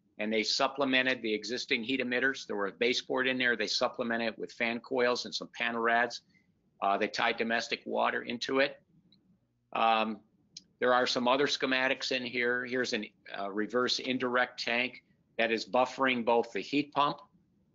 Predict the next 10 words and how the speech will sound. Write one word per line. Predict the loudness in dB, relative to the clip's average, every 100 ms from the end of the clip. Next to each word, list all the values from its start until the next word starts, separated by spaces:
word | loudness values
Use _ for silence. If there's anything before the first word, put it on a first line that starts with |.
| 0
as | 2 2
well | 4 4 4
as, | 4 2 -2
uh, | -2 0 0 -4 _ _ _ _ -20 -8
providing | -4 2 4 4 2 0
a | -4
domestic | -4 -6 -6 -6 -8 -4
water | 0 2 2 -2 0
preheat | 2 4 2 0
function, | 0 0 2 -2 -2